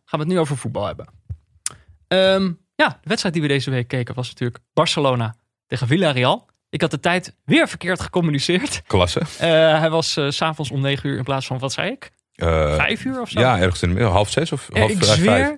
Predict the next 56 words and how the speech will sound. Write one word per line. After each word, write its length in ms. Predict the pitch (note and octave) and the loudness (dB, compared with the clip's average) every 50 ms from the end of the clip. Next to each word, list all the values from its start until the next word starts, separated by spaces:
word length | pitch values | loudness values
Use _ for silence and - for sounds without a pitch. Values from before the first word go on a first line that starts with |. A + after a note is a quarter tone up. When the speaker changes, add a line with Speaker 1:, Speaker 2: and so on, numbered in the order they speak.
| _ _ | _ _
Speaker 1:
mensen, 420 | - E3+ F#3+ A3+ A#3 - - - - | -4 -2 -2 -2 -2 -4 -6 -8 -8
ik 120 | E3 D3 | -6 -4
zweer 400 | C#3 C3+ C3+ F3+ A3 A#3+ A3+ G#3+ | -2 2 2 4 4 4 2 2
het. 340 | G#3+ A#3 - - - - _ _ _ _ _ _ _ _ _ _ _ _ _ _ _ _ _ _ _ _ _ _ _ _ _ - _ _ - | 0 -4 -4 -8 -16 -16 _ _ _ _ _ _ _ _ _ _ _ _ _ _ _ _ _ _ _ _ _ _ _ _ _ -20 _ _ -4
Toen 160 | - E3+ E3 | 0 0 2
ik 160 | D3 A#3 A#3 | 2 0 0
het 120 | A3+ - D#3+ | 0 -2 0
in 140 | F3 F3 | 0 2
Livescore 640 | D#3+ D3+ E3 G#3+ - - - - - D#3+ D#3+ - - - | 2 2 2 2 0 -4 -6 -4 -2 0 0 0 -2 -4
checkte, 320 | - - E3 E3 - - D3 | -6 -2 -2 -2 -2 -4 -8
stond 260 | - - E3 D#3+ D3+ | -8 -6 -6 -4 -4
er 60 | D3 | -4
nog 160 | C3 B2+ - | -6 -6 -8
vijf 300 | - - - - - - | -4 -4 -2 -2 -4 -6
uur, 200 | - - - - _ _ _ _ _ _ - | -10 -14 -14 -14 _ _ _ _ _ _ -10
die 200 | - D3 D#3 - | -6 -4 -2 0
app 100 | F#3 - | -2 0
wil 160 | - D#3+ D#3 | 2 2 2
mij 180 | D3+ D3+ C#3 C#3+ | 2 2 0 0
gewoon 280 | - - C3+ C3+ C3+ C3 | 0 0 2 2 2 2
niet, 240 | C3+ C3 A#2+ - | 0 0 -2 -2
eh, 360 | - A#2+ A#2 A#2 A#2+ B2 A#2+ A#2 | -2 0 2 2 2 0 -2 -4
gelukkig 420 | - - A#2 A2 A2 - B2 - | -4 -4 -4 -4 -4 -6 -8 -12
zien. 160 | - - - | -12 -12 -12
Ik 240 | - - _ _ - | -14 -14 _ _ -2
denk 120 | E3+ F3+ | 0 2
dat 100 | E3+ D3+ | 2 2
het 100 | C3+ A#2+ | 2 2
een 60 | B2+ A#2 | 0 2
voorlopig 420 | - B2+ B2+ C3 B2+ A#2+ - - | 2 4 4 4 2 0 -4 -10
programma 360 | - A#2+ - - C#3+ G3+ B3 | -12 -12 -4 -4 -4 -4 -2
was 200 | A#3 G#3 G3 - | -4 -6 -6 -6
of 100 | - F3 | -8 -10
zo. 160 | - - D#3+ | -6 -6 -6
Of 200 | C#3 - - - | -4 -4 -8 -8
ik 120 | - - - | -10 -10 -6
ben, 200 | - A#2 A#2 - | -4 -6 -6 -4
of 100 | - D#3+ | -8 -12
ik 40 | - | -12
heb 100 | _ - | _ -12
echt 120 | - - | -12 -6
niet 120 | - C#3+ A#2+ | -4 -6 -4
goed 160 | - - - | -4 -8 -12
gekeken. 240 | - - - - - | -12 -12 -12 -12 -12
Dat 100 | - - | -12 -4
kan 120 | - D3 | -2 -2
natuurlijk 280 | D3+ C3 - - - - - | -2 -2 -6 -10 -12 -10 -2
ook. 60 | - | -2
Speaker 2:
Ik 100 | B2 - | 0 2
zal 140 | - G2+ F2 | 4 4 4
het 80 | E2 | 4
deze 220 | D#2 E2 D#2+ - E2 | 2 2 0 2 0
week 100 | D2+ D#2 | 0 2
Speaker 1:
Maar 100 | D#2 D#2 | 2 2
Speaker 2:
opzoeken. 260 | D#2+ - A#2+ A2+ E2 | 2 2 2 0 0
Speaker 1:
goed, 100 | D2+ D2+ | -2 -2